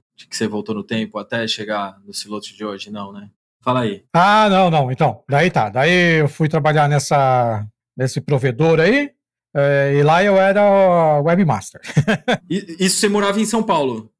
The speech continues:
Speaker 2: É, morava, nasci em São Paulo, morava lá.
Speaker 1: Uhum.
Speaker 2: É, eu era o webmaster, então eu, eu tinha que cuidar do site da, do provedor.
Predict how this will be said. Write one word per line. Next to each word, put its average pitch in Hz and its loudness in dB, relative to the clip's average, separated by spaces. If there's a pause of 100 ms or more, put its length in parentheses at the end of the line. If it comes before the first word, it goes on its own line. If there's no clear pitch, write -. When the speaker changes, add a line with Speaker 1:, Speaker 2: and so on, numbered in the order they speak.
(200)
Speaker 2:
É, 156 2
morava, 120 -2 (140)
nasci 180 0
em 180 2
São 170 -2
Paulo, 143 0
morava 190 0
lá. 113 -2 (260)
Speaker 1:
Uhum. 127 -10 (200)
Speaker 2:
É, 127 -2
eu 123 -4
era 135 0
o 135 0
webmaster, 151 0
então 147 0
eu, 147 2
eu 135 0 (320)
tinha 160 0
que 151 -4
cuidar 165 2
do 151 0
site 175 0
da, 156 4
do 139 -2
provedor. 139 0